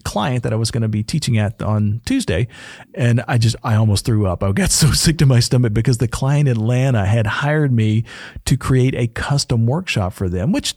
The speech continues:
happens a lot, by the way. I mean, that's, that's a very common thing for, for me to do. But I had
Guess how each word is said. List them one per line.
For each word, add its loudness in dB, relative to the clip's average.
happens 0
a -2
lot, -4
by -10
the -12
way. -2
I -2
mean, 0
that's, -2
that's -2
a 0
very 0
common -2
thing 0
for, -4
for -4
me 2
to 0
do. 0
But 0
I 2
had 2